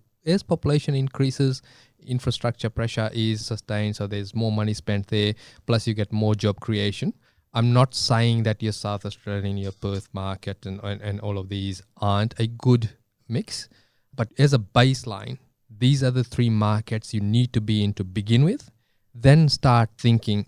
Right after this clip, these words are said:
of where else can my dollars be spent. Can it be spent, uh, in my case, given my circumstances, can it be spent in the Sydney market again? Do I go back and get more exposure in Melbourne,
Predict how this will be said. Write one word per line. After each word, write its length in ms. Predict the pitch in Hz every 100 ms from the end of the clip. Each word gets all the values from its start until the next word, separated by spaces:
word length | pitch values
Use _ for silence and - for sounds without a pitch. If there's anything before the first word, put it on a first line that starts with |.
| -
of 240 | 104 101 -
where 380 | 104 107 110 107
else 280 | 104 98 -
can 220 | - 101
my 100 | 98
dollars 320 | 98 101 98
be 120 | 107 104
spent. 320 | - 92 -
Can 140 | 101
it 120 | 101 101
be 80 | 101
spent, 380 | - 107 104 - - _ _ -
uh, 80 |
in 140 | 113 98
my 280 | 95 113 123
case, 500 | - 110 110 - - _ -
given 240 | 110 98
my 240 | 98 113 113
circumstances, 880 | - 113 107 104 107 107 107 104 - - _
can 160 | - 107
it 120 | 107
be 80 | 107
spent 420 | - 110 107 104 -
in 400 | 107 104 101 101 _ _ -
the 80 |
Sydney 260 | - 123 123
market 360 | 117 117 123 117
again? 340 | 113 110 107 _ _ _ 117
Do 120 | 110
I 100 | 104
go 240 | 104 117
back 220 | 113 110
and 100 | 113
get 180 | 110 107
more 160 | 110 107
exposure 440 | - 127 127 120
in 120 | 110
Melbourne, 360 | 113 113 113